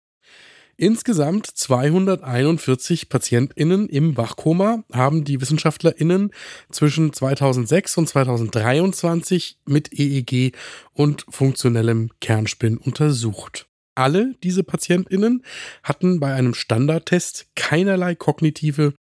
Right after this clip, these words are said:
oder auch körperliche Reaktionen gezeigt. Wachkoma eben. Nun wurden die PatientInnen im Rahmen der Studie gebeten, im Kopf bestimmte motorische Handlungen durchzuführen.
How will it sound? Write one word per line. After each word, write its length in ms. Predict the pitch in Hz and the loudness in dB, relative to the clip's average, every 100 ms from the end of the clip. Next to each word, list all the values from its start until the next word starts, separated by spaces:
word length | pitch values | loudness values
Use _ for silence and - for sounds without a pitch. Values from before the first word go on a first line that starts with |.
| - | -4
oder 260 | 131 123 | 0 2
auch 220 | 117 - - | 0 -6 -2
körperliche 580 | 131 131 135 120 131 | 0 2 0 0 0
Reaktionen 560 | 117 117 - - 104 107 | 0 -2 -6 -6 -4 -4
gezeigt. 480 | 107 - 113 - - _ | -6 -6 -6 -8 -12 _
Wachkoma 520 | - 135 - 120 107 101 | -2 -2 0 -2 -2 -4
eben. 260 | 104 98 - _ _ _ _ _ _ _ _ _ | -6 -8 -12 _ _ _ _ _ _ _ _ _
Nun 360 | 135 147 156 - - | 0 2 2 -4 -2
wurden 240 | 156 180 | 0 2
die 80 | 165 | 0
PatientInnen 720 | 156 143 143 175 170 185 190 | 0 2 2 0 0 0 0
im 200 | 156 156 | 2 2
Rahmen 420 | 120 123 156 196 | 2 2 2 2
der 100 | 151 | 0
Studie 420 | 135 - 151 196 160 | -2 0 0 0 0
gebeten, 680 | 123 - 123 156 226 262 294 _ | -2 0 0 0 2 0 -2 _
im 160 | - 147 | 0 0
Kopf 460 | - 202 - - - | 2 -2 -2 -14 -4
bestimmte 560 | 139 - - 202 240 214 | -2 -2 0 0 2 2
motorische 680 | 165 - 147 147 151 143 120 | 0 -2 -2 -2 -2 -2 0
Handlungen 480 | 165 156 110 101 | 0 0 -2 -4
durchzuführen. 680 | 98 104 - - - 120 - | -6 -8 -8 -12 -12 -14 -16